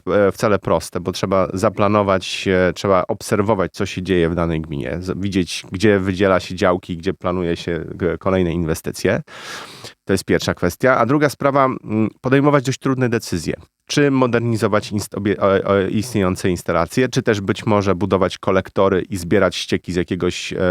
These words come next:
z jakiegoś terenu i rozbudowywać insta-, istniejące instalacje. E, taką decyzję ostatnio, e,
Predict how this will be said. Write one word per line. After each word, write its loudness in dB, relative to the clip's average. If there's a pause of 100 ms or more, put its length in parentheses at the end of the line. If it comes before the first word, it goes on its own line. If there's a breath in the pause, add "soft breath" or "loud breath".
(140)
z 0
jakiegoś -2
terenu 0 (420 loud breath)
i 2 (100)
rozbudowywać 2
insta-, -4
istniejące -2
instalacje. -2 (600 loud breath)
E, 4 (140)
taką 2
decyzję 0
ostatnio, -2 (160)
e, -2